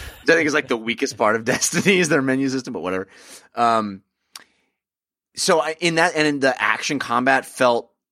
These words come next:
more like The Witcher or Horizon Zero Dawn than it did, you know, the Assassin's Creed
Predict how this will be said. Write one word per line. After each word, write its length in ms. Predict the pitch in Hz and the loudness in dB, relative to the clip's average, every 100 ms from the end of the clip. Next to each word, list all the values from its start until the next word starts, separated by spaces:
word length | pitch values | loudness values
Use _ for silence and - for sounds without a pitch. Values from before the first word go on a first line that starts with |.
| _ _ _ _ | _ _ _ _
more 880 | 104 107 107 110 110 107 104 101 101 | -8 -2 0 4 4 4 4 2 0
like 280 | 95 95 92 | 0 0 0
The 80 | 95 | -2
Witcher 540 | 95 95 110 101 101 | -2 -2 -2 0 0
or 360 | 92 85 80 80 | 0 0 -2 -6
Horizon 300 | 87 92 92 | -4 -2 -2
Zero 220 | 87 90 | -4 -4
Dawn 240 | 90 92 92 | -2 -2 -2
than 100 | 87 | -4
it 120 | 87 | -6
did, 340 | 90 85 85 - _ _ - | -2 -2 -2 -10 _ _ -16
you 100 | 82 | -14
know, 220 | 78 76 _ | -14 -16 _
the 160 | 76 - - - | -16 -16 -20 -12
Assassin's 400 | - 82 - - | -6 -4 -6 -10
Creed 300 | 87 87 | -6 -8